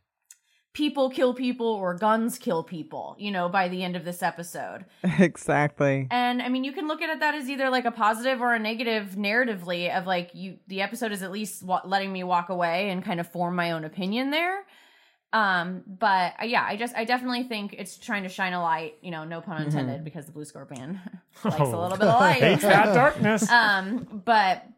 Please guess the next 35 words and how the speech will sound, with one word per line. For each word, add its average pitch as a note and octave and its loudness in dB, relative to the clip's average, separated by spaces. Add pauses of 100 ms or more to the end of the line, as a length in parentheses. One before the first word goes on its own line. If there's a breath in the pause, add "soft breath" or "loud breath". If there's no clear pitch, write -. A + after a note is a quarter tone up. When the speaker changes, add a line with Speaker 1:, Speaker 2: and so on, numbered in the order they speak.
(600)
Speaker 1:
on C4+ 4
how C4+ 2
we, B3 -2
you A#3+ -2
know, G#3+ -2
even C#4+ -4
I D#4+ 2
do F3+ -6
it. C3 -8
Like, G3+ -2
I, G#3 -2
you A3 -8
know, G3+ -4
I, A#3 2
I B3 2
ha-, D#4+ 4
I'll D4 4
have D4 0
shirts - -2
that F#3+ 2
don't A3+ 0
fit A#3+ -2
anymore, E3+ -4 (280 loud breath)
but B3 2
because A#3 0
I G#3+ 4
wore G#3+ 2
them G#3 -2
to, - -6
like, F#3+ 0
something G3 -4
special F#3+ -2
in E3+ -4
my E3 0
life, E3 -2